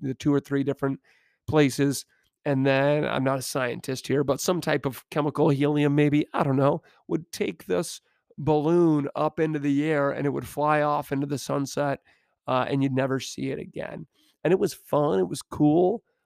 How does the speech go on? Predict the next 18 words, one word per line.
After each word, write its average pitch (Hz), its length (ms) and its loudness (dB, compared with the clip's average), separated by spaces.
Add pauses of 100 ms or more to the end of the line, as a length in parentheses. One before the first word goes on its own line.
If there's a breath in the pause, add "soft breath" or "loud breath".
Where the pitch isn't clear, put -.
but - 140 -8
that's - 260 -6
ten 196 300 -8
dollars 170 520 0
that - 160 -4
you, 143 220 -6
you 139 140 -2
snap - 340 -2
your 143 80 -2
finger 151 500 -4 (360 soft breath)
and 156 180 2
the 135 60 -2
thing's 143 400 -2
gone. 139 420 -2 (240)
It's - 140 -8
not 147 240 0
there 139 200 2
anymore. - 360 -6